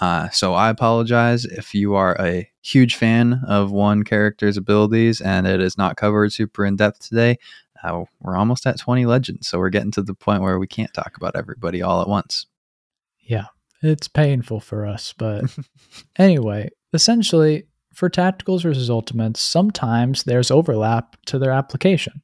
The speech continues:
Speaker 2: So
Speaker 1: Mm-hmm.
Speaker 2: the first category that we're gonna kind of hone in on is vertical mobility. And the different legends that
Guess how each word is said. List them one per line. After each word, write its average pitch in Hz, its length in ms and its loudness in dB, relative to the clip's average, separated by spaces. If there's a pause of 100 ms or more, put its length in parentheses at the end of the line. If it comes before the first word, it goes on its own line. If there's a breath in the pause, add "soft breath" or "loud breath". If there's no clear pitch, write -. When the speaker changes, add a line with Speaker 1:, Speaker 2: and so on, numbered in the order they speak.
(140)
Speaker 2:
So 127 360 4
Speaker 1:
Mm-hmm. 95 160 -2
Speaker 2:
the - 60 -4
first 202 340 -2
category 135 420 2
that 113 100 -2
we're 110 120 -4
gonna 113 200 -2
kind 120 220 -2
of 104 100 -6
hone 147 360 2
in 123 160 0
on 98 240 -6 (340 loud breath)
is 117 200 0
vertical 135 520 2
mobility. 107 640 -4 (760 loud breath)
And 127 680 2 (180)
the 123 120 0
different 190 440 2
legends 127 640 0
that 113 440 2